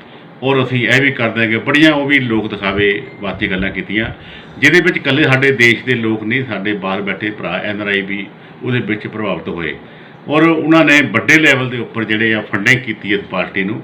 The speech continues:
ਕਰੋੜਾਂ ਅਰਬਾਂ ਦੇ ਰੁਪਈਆਂ ਦੇ ਵਿੱਚ। ਸੋ ਉਸ ਵੇਲੇ ਸਤਾਰਾਂ ਦੇ ਵਿੱਚ ਇਹ ਵਿਰੋਧੀ ਪਾਰਟੀ ਦੇ ਤੌਰ 'ਤੇ ਪੰਜਾਬ ਦੇ ਵਿੱਚ ਆਮ ਆਦਮੀ ਆਈ, ਪਰ ਅੱਜ ਤੁਸੀਂ ਦੇਖੋ ਥੋੜ੍ਹੇ ਸਮੇਂ ਦੇ ਬਾਅਦ ਜਿਹੜੇ ਬਹੁਤ ਸਰਗਰਮ ਲੀਡਰ ਸੀ ਆਮ ਆਦਮੀ ਪਾਰਟੀ ਦੇ, ਚਾਹੇ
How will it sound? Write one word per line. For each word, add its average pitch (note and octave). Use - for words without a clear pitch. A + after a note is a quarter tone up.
ਕਰੋੜਾਂ G2
ਅਰਬਾਂ F#2
ਦੇ F#2+
ਰੁਪਈਆਂ F2
ਦੇ E2
ਵਿੱਚ। -
ਸੋ F#3+
ਉਸ E3+
ਵੇਲੇ F3
ਸਤਾਰਾਂ C#3
ਦੇ D3+
ਵਿੱਚ B2+
ਇਹ B2
ਵਿਰੋਧੀ A#2+
ਪਾਰਟੀ G2+
ਦੇ F#2+
ਤੌਰ F#2
'ਤੇ G2+
ਪੰਜਾਬ F2+
ਦੇ E2+
ਵਿੱਚ E2+
ਆਮ G2
ਆਦਮੀ F#2
ਆਈ, F#2
ਪਰ B2+
ਅੱਜ B2+
ਤੁਸੀਂ B2+
ਦੇਖੋ C3
ਥੋੜ੍ਹੇ E3
ਸਮੇਂ B2
ਦੇ A2+
ਬਾਅਦ G2
ਜਿਹੜੇ C3+
ਬਹੁਤ F#3
ਸਰਗਰਮ C3
ਲੀਡਰ A2+
ਸੀ A#2+
ਆਮ A2
ਆਦਮੀ G#2+
ਪਾਰਟੀ F#2+
ਦੇ, F#2
ਚਾਹੇ B2